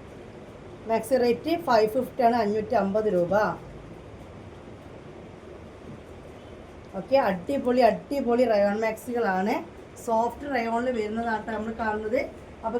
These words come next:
ഗ്രീനും കണ്ടു, ഒരു മുന്തിരി കളർ, പിന്നെ റെഡ്, നല്ല മെറൂൺ ഒക്കെ അല്ലേ,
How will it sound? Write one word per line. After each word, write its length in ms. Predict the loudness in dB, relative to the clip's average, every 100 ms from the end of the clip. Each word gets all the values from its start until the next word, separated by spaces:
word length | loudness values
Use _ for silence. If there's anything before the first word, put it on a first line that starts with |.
| -2
ഗ്രീനും 400 | -2 0 2 2 4
കണ്ടു, 280 | 4 4 2 0 -16 -16 -6 -2
ഒരു 140 | 0 -2 -8 -6 0
മുന്തിരി 280 | 4 4 2
കളർ, 240 | 2 4 2 2 -6 -18 -14 -4
പിന്നെ 300 | -2 2 4 6 6
റെഡ്, 380 | 6 0 0 2 2 -2
നല്ല 140 | 0 2 2
മെറൂൺ 280 | 2 0 -2 -4
ഒക്കെ 140 | 0 2
അല്ലേ, 160 | 4